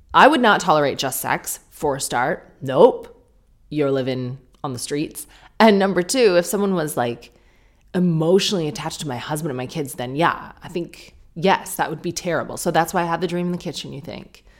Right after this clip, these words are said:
Okie doke. "You don't want anyone to come between in, you and your family, be it work, other family members, other women, et cetera.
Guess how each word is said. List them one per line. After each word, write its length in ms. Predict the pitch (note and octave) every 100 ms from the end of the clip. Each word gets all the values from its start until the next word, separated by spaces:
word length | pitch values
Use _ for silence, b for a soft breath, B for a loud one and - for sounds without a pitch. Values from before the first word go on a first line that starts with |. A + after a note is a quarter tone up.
| b b _
Okie 240 | D#3 - -
doke. 280 | B2+ - B B B B -
"You 100 | A#3+
don't 140 | B3+
want 120 | A#3
anyone 280 | B3 C4+ C#4+
to 100 | C#4+
come 180 | G#3+ A#3
between 300 | G#3+ G3 F#3
in, 200 | D#3 -
you 220 | E3 A3
and 80 | A3+
your 80 | A3
family, 720 | A3 D#3+ D3+ D3 C#3 D3 b b b b F3
be 160 | F#3+
it 140 | E3+ E3+
work, 440 | G#3 B3+ - - _
other 160 | F3 A3
family 320 | A3 G#3+ A3
members, 400 | G#3 G#3 G#3+ G#3+ - -
other 240 | F#3 G#3+
women, 300 | G#3 F#3 F#3 -
et 100 | F3
cetera. 480 | - C3 - -